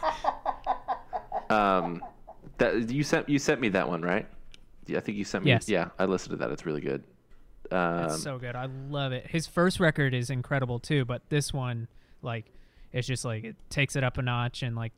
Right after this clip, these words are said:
Speaker 2: that and Nnamdi's Brat, I think, are definitely gonna be, they'll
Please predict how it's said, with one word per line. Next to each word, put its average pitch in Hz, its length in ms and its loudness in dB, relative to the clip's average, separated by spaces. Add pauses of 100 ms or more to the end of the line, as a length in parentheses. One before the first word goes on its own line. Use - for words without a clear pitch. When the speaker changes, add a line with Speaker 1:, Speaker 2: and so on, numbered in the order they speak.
Speaker 2:
that 151 320 4
and 131 220 -6
Nnamdi's 131 480 -2
Brat, 120 500 -2
I 135 140 -4
think, 120 320 -6
are 117 400 0 (920)
definitely 131 400 2
gonna 117 200 0
be, 117 260 -4 (800)
they'll 156 240 4